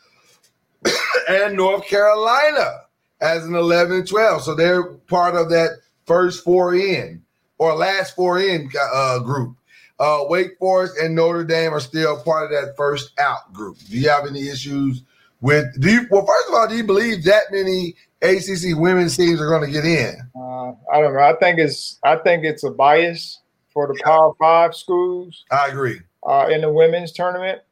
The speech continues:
Speaker 2: um, just because of probably competition, uh, that they're in a bigger league as opposed to some of the other, uh, teams. And so I think that's what this piece is,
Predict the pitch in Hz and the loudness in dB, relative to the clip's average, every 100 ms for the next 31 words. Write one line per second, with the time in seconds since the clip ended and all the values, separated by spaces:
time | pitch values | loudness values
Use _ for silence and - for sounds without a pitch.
0 | _ _ _ _ _ 139 135 135 135 131 | _ _ _ _ _ -10 -6 -4 -4 -6
1 | 135 127 117 _ _ _ _ 139 143 160 | -10 -16 -20 _ _ _ _ -8 -4 -4
2 | - 151 156 156 151 147 143 135 - - | -4 -6 2 6 6 4 -2 -10 -14 -6
3 | 139 131 - 156 151 151 143 143 147 123 | -4 -4 0 4 4 2 -2 0 0 -2
4 | - 165 - 220 208 _ _ _ _ _ | -4 -4 -4 -8 -10 _ _ _ _ _
5 | _ _ 127 131 131 127 139 143 151 151 | _ _ -6 -2 0 0 0 4 4 4
6 | 143 135 - 135 160 160 151 156 175 185 | 0 -6 -10 -6 -2 0 0 0 -2 -8
7 | 185 _ _ _ _ _ 135 139 135 156 | -12 _ _ _ _ _ -6 -6 -2 0
8 | 151 151 139 156 151 139 147 156 156 143 | 0 -4 -4 -2 0 2 4 4 2 -2
9 | _ _ _ 147 143 - 165 175 180 - | _ _ _ -4 -4 -4 -4 -6 -10 -16
10 | - _ _ _ _ _ 143 139 135 151 | -20 _ _ _ _ _ -12 -10 -4 2
11 | 147 143 139 135 123 - 151 156 156 151 | 2 2 0 -2 -8 -2 0 2 2 4
12 | 165 160 156 147 123 - _ _ _ _ | 2 2 2 2 2 -8 _ _ _ _
13 | 151 165 - - 151 139 139 131 127 123 | -2 -2 -4 -10 -10 -8 -6 -6 -6 -10
14 | - | -18